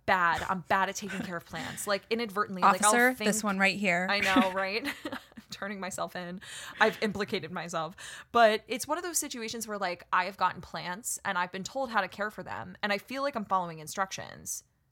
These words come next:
Speaker 1: But for some reason, I mean, I've met so many people like this. There's just no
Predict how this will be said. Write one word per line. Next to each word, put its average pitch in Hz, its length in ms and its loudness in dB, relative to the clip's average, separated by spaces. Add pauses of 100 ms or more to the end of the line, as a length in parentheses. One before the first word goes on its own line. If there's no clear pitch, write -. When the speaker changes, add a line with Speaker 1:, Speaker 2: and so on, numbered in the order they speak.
(120)
Speaker 1:
But 190 140 2
for 196 160 0
some 240 360 2
reason, 180 460 -6
I 196 100 2
mean, 185 260 -8
I've 185 160 0
met 180 200 -2
so 196 140 -4
many 185 160 -8
people 170 220 -10
like 160 200 -8
this. - 320 -8 (360)
There's 190 260 -4
just 185 240 -6
no 175 520 -4